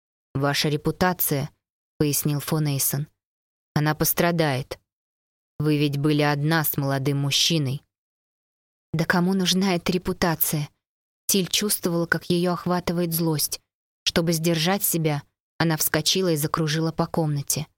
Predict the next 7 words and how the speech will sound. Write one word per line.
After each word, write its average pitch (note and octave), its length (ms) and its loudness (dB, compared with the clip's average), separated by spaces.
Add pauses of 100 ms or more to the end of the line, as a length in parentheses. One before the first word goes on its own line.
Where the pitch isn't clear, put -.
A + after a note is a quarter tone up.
(800)
"Была F#3 360 4
у E3 60 2
меня D#3+ 320 0
эта D3+ 160 -2
репутация, E3 680 -2
и - 20 -4
что? D#3+ 340 0